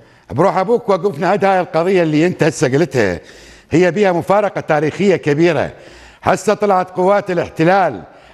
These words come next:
أحن على الشعب العراقي وأكثر حرصا من هاي قادة السياسات والزعامات اللي ما أدري شو يسمونهم. هيك صار اليوم الكلام؟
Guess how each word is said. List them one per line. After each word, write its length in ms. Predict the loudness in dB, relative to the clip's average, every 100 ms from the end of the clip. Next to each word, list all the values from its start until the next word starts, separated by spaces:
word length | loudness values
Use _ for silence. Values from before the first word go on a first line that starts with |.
| -4
أحن 320 | -4 -2 -2
على 200 | -2 -2
الشعب 360 | -2 0 0 0
العراقي 640 | 0 2 0 -2 -8 -12 -14 -20 -12 0
وأكثر 580 | 2 2 -2 -2 -2
حرصا 640 | 0 -2 -2 -2 -2 -4 -12 -20 -20 _ _ -4
من 160 | 0 2
هاي 280 | 2 2
قادة 340 | 0 0 -2 -4
السياسات 720 | -8 -2 0 0 0 -2 -2
والزعامات 640 | -6 -2 0 0 0 -2 -2 -12 -8 -2
اللي 100 | 0
ما 100 | 2
أدري 160 | 0
شو 120 | -2
يسمونهم. 760 | -2 0 0 0 2 2 0 -2 -8 -20 _ _ _ _ _ _ _ _ _ _ _ _ _ -2
هيك 240 | -2 0
صار 280 | 0 0 0
اليوم 300 | 0 0 0
الكلام؟ 560 | -2 0 2 2 0